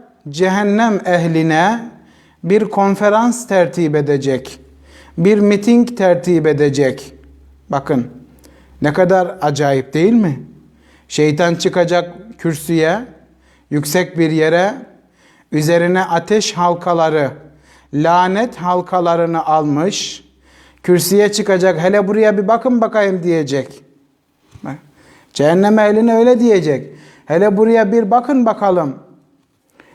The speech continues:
Bir şeyler anlatacağım size." Gitmeyen de olmayacak ha. Herkes gidecek. Niye? "E, bu şeytan eski topraktır, buraları iyi bilir." diyecekler.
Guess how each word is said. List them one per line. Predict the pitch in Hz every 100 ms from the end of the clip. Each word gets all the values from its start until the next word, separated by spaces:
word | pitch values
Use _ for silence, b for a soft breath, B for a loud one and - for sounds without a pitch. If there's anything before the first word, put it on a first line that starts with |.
| b 170
Bir | 175
şeyler | 220 233 254
anlatacağım | 247 233 208 208 196 180 165
size." | 165 151 143 127 - b b b b -
Gitmeyen | 262 339 320 277 254 254
de | 247
olmayacak | 240 254 233 175 139 139 175
ha. | 220 202 156 - -
Herkes | 180 226 226 196
gidecek. | 180 165 135 127 120 - - _ _ _ _ b b b b b b
Niye? | 165 208 254 269 269 - - _ _
"E, | 120
bu | -
şeytan | 156 151 147 180 185 147 139 - -
eski | 160 147 202
topraktır, | 226 226 240 214 - 190 151
buraları | 165 170 175 185
iyi | 208 220
bilir." | 240 220 160
diyecekler. | 156 135 139 139 175 262 -